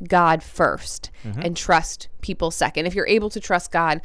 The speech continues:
Speaker 1: you'll be able to trust the people that he's brought into their lives. So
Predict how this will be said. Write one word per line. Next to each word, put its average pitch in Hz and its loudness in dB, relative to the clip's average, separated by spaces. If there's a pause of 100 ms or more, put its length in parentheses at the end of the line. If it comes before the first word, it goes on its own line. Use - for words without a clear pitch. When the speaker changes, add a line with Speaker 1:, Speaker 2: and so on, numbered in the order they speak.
(140)
Speaker 1:
you'll 202 4
be 190 2
able 185 2
to 180 -8
trust - -4
the 160 -12
people 156 -6
that - -10
he's 170 -8
brought - -4
into 156 -8
their - -4
lives. - -8 (960)
So 185 4